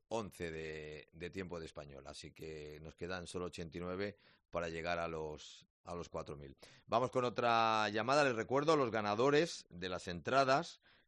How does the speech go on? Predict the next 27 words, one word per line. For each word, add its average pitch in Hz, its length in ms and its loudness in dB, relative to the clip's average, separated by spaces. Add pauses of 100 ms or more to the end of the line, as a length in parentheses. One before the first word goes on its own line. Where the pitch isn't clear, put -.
(160)
que 95 340 -4
no 92 240 -4
lo 120 100 0
voy 117 180 0
a 110 160 2
hacer 113 260 -2
a 123 100 2
través 98 320 -2
del 90 300 -4
Twitter 131 500 -4
hasta 90 260 -6
que 87 80 -6
no 98 120 -6
se 98 100 -8
sepan 113 380 -2
los 87 100 -6
que 85 140 -10
son, 123 320 0
porque 82 420 -10 (400)
el 87 140 -8
problema 107 240 -2
es 120 100 -4
que, 101 320 -6
eh, 87 200 -12
ya 104 360 0
nos 87 220 -10
vamos 98 600 -4